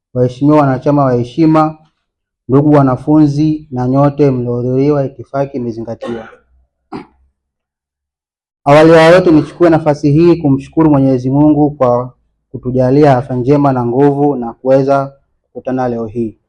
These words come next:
Pili, namshukuru Mheshimiwa Balozi na maafisa wa balozi kwa kuhudhuria na kushiriki pamoja na wanafunzi wote wasomao nchini Misri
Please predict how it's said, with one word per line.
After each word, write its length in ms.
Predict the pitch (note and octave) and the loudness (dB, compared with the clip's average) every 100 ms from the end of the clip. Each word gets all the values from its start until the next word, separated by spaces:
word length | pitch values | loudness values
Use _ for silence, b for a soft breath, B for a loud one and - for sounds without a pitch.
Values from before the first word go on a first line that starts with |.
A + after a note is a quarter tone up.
| _ _ _ _ _ _ _ _ _ _ | _ _ _ _ _ _ _ _ _ _
Pili, 400 | F3 F#3 F#3+ F#3 | 2 4 4 4
namshukuru 800 | D3 C3+ C#3 - E3 F3+ E3+ E3 | 4 2 -2 -2 2 4 6 4
Mheshimiwa 500 | C3+ B2+ - C3+ C3+ | 2 -2 -4 -4 0
Balozi 520 | C3 C3+ D3+ D3 D3+ | 2 2 2 2 0
na 100 | C3+ | -2
maafisa 480 | B2+ B2 - D3 C#3 | -2 -4 -6 -4 -4
wa 80 | B2 | -4
balozi 680 | B2 C#3 D3+ C#3+ D3 D3+ - _ _ _ _ | -2 0 0 0 -4 -4 -12 _ _ _ _
kwa 160 | C3+ C3+ | -2 0
kuhudhuria 800 | C#3+ C#3 C3+ C#3+ D3 E3+ E3+ D#3 | 2 2 4 4 6 6 6 4
na 160 | C3+ | 2
kushiriki 720 | C3+ C#3 - D3 D3 E3 E3 E3 | -2 -6 -4 -2 0 -2 -4 -6
pamoja 500 | C#3 C3+ D3 D3+ C#3 | -2 0 0 0 -2
na 100 | B2+ | -2
wanafunzi 560 | B2+ B2 - C#3+ B2+ | -6 -6 -6 -6 -4
wote 320 | B2+ C#3+ D3 C3+ | 0 0 -2 -4
wasomao 560 | A#2+ - B2+ C3+ C3+ | -6 -8 -4 -2 0
nchini 300 | B2 B2+ A#2+ | -4 -10 -6
Misri 600 | C3 C#3+ - D3 D3+ - | -4 -4 -4 -4 -4 -8